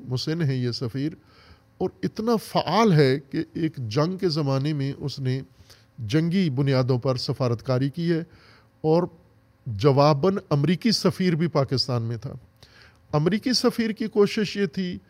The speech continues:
کہ پاکستان کو اسرائیل کے ساتھ کھڑا کرے، پاکستان کو امریکہ کے حملے کا حامی قرار دے، اور پاکستان کا ماحول امریکہ کے حق میں اور اسرائیل کے حق میں تبدیل کیا جائے۔ یہ امریکی سفیر کی ماموریت تھی۔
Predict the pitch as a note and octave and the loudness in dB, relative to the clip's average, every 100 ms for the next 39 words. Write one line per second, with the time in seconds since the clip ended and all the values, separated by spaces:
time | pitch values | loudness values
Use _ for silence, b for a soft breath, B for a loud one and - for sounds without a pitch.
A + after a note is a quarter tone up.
0 | b b b D#3+ - D3+ D3+ C3 E3 D#3+ | b b b -6 0 0 0 -2 0 0
1 | E3 F3+ E3+ D3 - C#3 D3+ D3 E3+ E3 | 0 0 0 -2 2 2 2 2 0 0
2 | D#3 - D3+ C#3+ C#3 C3+ C3 C3+ - C3+ | -2 0 0 0 -4 -6 -8 -12 -4 -2
3 | C3+ C3 - C#3+ C#3+ C#3 D3 C#3+ - _ | -2 -4 -2 -2 -2 -2 0 0 -4 _
4 | - C#3+ B2+ C#3 C#3+ C#3+ C#3 B2+ B2+ C#3 | -8 -2 0 2 2 2 0 2 2 2
5 | C3+ C3+ A2 A#2+ A#2+ D3 D#3 C#3 C3 B2+ | 2 0 0 0 0 2 4 4 2 0
6 | B2+ - b b b b _ _ C3 C3 | -2 -6 b b b b _ _ 0 2
7 | C3 B2 _ C3+ B2+ C#3 - D3 D3 D#3 | 0 -2 _ -4 0 -2 -2 0 0 -2
8 | D3+ D#3+ C#3 B2+ A2+ B2 C#3 D3+ - C#3+ | -2 0 0 0 0 2 2 2 0 -2
9 | D3 E3 G3 F3+ F3 C3+ C3+ D3+ D#3 C3+ | -2 2 2 2 2 0 -2 -2 0 0
10 | - E3+ F#3+ F3 D#3 C3 A#2+ C#3 C3 B2 | 0 2 2 2 2 2 -2 -2 -2 -2
11 | A#2+ A#2+ - A#2 A#2 B2 - b b b | -2 -2 -2 -4 -4 -8 -12 b b b
12 | C#3+ F3 D3+ C#3+ D3 F3 - D3+ D#3 C#3+ | 2 4 4 2 2 0 0 0 2 0
13 | B2+ C#3 B2+ A#2 A#2 A#2 B2 - | 0 0 2 2 0 -4 -6 -8